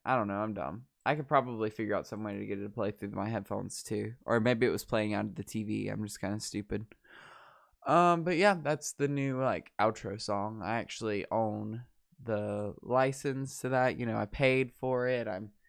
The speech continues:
I'm not just, you know, um, playing, uh, artist music and having to link to all that in the description. So now I can put as much stuff as I want to write in the description. I can type out the descriptions and, you know, all that cool stuff.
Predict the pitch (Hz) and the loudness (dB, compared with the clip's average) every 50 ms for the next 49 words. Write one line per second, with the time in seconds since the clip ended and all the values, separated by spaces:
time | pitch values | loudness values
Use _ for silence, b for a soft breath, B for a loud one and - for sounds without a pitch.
0 | _ _ _ _ _ _ _ - 113 113 113 117 117 110 - 107 110 117 113 110 | _ _ _ _ _ _ _ 0 2 4 6 6 6 6 4 2 0 0 0 0
1 | - - - 117 120 110 110 110 107 101 104 104 107 113 113 - _ _ _ _ | -2 -6 -6 -4 -2 0 0 2 2 2 0 0 -2 -4 -8 -14 _ _ _ _
2 | _ _ _ _ _ - - _ _ _ _ _ _ - - _ - 127 117 113 | _ _ _ _ _ -20 -20 _ _ _ _ _ _ -20 -10 _ 2 4 4 4
3 | 110 107 107 107 110 107 110 - _ _ _ _ _ _ _ _ _ _ _ _ | 4 4 2 0 -2 -6 -10 -14 _ _ _ _ _ _ _ _ _ _ _ _
4 | _ _ - 147 143 135 135 135 135 131 131 127 131 131 131 131 123 123 127 135 | _ _ 6 10 10 12 12 12 10 10 8 8 6 6 4 2 0 0 -2 -4
5 | 139 - _ - 127 127 127 - - - 131 135 131 131 127 - - 131 135 131 | -6 -4 _ 10 12 12 12 12 12 12 10 12 12 10 6 4 2 2 2 4
6 | 127 131 127 120 127 120 117 117 - 127 113 117 123 117 117 110 104 - 120 110 | 4 4 4 6 6 6 6 4 2 -2 0 4 4 4 4 2 0 0 2 2
7 | 110 117 113 110 - - - 110 104 110 113 113 107 98 117 113 110 110 - - | 2 2 0 0 -2 2 6 8 8 10 8 8 6 6 4 0 -2 0 2 4
8 | 151 143 - - 151 135 131 - 135 135 147 165 180 180 180 180 - 156 143 - | 4 4 4 2 0 2 2 4 6 8 10 12 12 12 12 10 8 4 2 6
9 | - - 214 214 208 202 - - 277 277 269 262 - - - - - 302 294 294 | 6 8 8 8 8 4 2 4 6 6 6 6 2 -4 2 8 10 10 10 10
10 | - 269 240 254 247 240 247 262 247 233 220 226 240 240 233 226 214 220 214 226 | 8 6 8 10 12 12 12 12 12 12 12 12 12 12 12 12 12 6 -4 -4
11 | - - 247 247 247 - - 208 196 170 - 175 147 - 196 185 185 196 180 - | 2 4 6 6 6 6 8 8 8 8 6 4 8 10 10 12 12 10 8 8
12 | 156 156 160 - - - 226 220 220 - - 208 208 202 185 185 - 127 135 135 | 6 0 -4 0 4 6 6 6 6 4 4 4 4 4 2 -2 -4 -2 -2 -2
13 | 127 120 123 123 120 117 113 - - - - 107 101 - - - 113 110 | 0 2 2 4 4 4 2 0 -2 -4 -6 -6 -6 -6 -6 -6 -6 -8